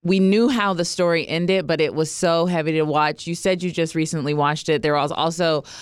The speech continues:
an L G B T Q, a trans woman in there that had a part of the story that I thought was so important because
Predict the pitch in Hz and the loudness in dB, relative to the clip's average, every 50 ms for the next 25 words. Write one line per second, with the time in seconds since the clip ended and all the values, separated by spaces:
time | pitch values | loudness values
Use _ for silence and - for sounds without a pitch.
0 | - - - 156 156 - 143 160 156 156 151 120 - 170 143 - - 175 160 156 | -10 -6 -4 -2 -2 0 0 0 0 -2 -4 -6 -6 -6 -8 -4 0 2 2 2
1 | 147 - 190 160 160 160 170 175 147 160 156 156 156 151 151 151 151 151 151 147 | 2 2 0 0 0 0 0 0 -2 -2 -2 0 0 0 0 0 0 0 0 0
2 | 147 147 143 147 160 151 147 143 139 - 175 151 147 143 131 147 - - 160 151 | 0 0 -2 -2 -2 -2 -2 -2 -2 0 0 0 0 0 -2 -4 -4 0 0 2
3 | 151 147 143 147 135 139 135 131 - - - 135 151 - - 143 120 113 156 147 | 2 4 2 2 2 0 0 0 -2 -2 -4 -4 -4 -2 0 0 0 0 -2 -2
4 | - - 180 170 165 156 156 - - 156 127 117 151 151 143 147 139 - 156 143 | 0 0 2 2 2 0 -2 -2 0 0 0 0 -2 -2 -4 -4 -2 0 0 0
5 | 143 135 - | 0 -2 -6